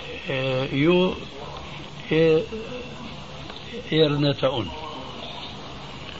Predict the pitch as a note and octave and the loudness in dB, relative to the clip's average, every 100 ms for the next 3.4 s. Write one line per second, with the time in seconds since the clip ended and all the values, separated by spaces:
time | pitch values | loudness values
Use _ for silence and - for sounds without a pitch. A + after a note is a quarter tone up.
0 | - - - - - - - - - C#3+ | -12 -12 -12 -12 -12 -12 -12 -12 2 6
1 | E3 D#3+ D3 D#3+ E3+ E3 D3+ C3+ C3 D#3 | 8 6 6 8 8 8 4 2 4 6
2 | D#3+ C#3+ D3 D#3 C#3+ C#3+ C#3 C#3 C#3+ C3 | 6 6 6 6 4 6 6 4 2 2
3 | C3+ B2 B2+ | 2 2 6